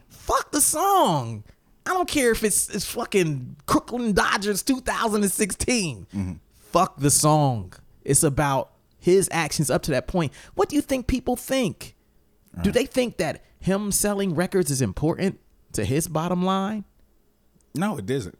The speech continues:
Speaker 1: None of
Speaker 2: isn't.
Speaker 1: his fans fucking think that.
Speaker 2: 'Cause they don't buy the shit.
Speaker 1: And those who did know that it's not the fucking truth.
Speaker 2: Mm-hmm.
Speaker 1: He has done everything he fucking could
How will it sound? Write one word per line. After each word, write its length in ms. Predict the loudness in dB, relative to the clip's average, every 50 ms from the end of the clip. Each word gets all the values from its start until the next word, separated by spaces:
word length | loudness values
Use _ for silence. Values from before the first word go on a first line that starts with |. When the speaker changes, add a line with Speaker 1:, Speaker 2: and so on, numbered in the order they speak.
| _ -4
Speaker 1:
None 220 | 0 2 4 6
of 80 | 6 6 8
Speaker 2:
isn't. 80 | 6 6
Speaker 1:
his 180 | 6 4 2
fans 480 | 0 -2 -4 -2 0 0 0 0 0 -2
fucking 360 | -2 -2 -2 -2 0 -2 -4
think 340 | -2 -2 0 0 0 -2 -4
that. 280 | -6 -6 -6 -8 -12 -16 _ -10
Speaker 2:
'Cause 160 | -6 -4 -2 -2
they 120 | -2 -2
don't 220 | -2 -4 -4 -6
buy 220 | -6 -6 -6 -4 -4
the 80 | -4
shit. 320 | -6 -6 -8 -10 -10 -12 -6 -2
Speaker 1:
And 180 | 0 2 4 4
those 220 | 4 4 4 4
who 120 | 2 2
did 420 | 2 0 0 2 2 2 2 0 -2 _ _ -20 _ _ _
know 440 | -12 -4 -2 2 4 4 6 6 4
that 120 | 4 2
it's 140 | 0 -2 -2
not 260 | -4 -4 -4 -4 -6
the 60 | -6 -8
fucking 400 | -6 -6 -8 -6 -4 -4 -2 -2
truth. 560 | -2 -2 -2 0 0 -2 -4 -6 -12 -16 -18 -18 -10 -8
Speaker 2:
Mm-hmm. 220 | -6 -6 -4 -6 -8 -10 -16 _
Speaker 1:
He 140 | -4 -2 0
has 100 | 0 2
done 220 | 2 2 2 2 0 -2
everything 720 | 0 0 0 0 0 0 0 -2 -2 -2 0 0 0 0 0
he 120 | 0 -2
fucking 520 | -2 -2 -4 -4 -4 -2 -2 -2 -2 -2
could 540 | -4 -4 -2 0 2 2 2 0 -2 -4 -8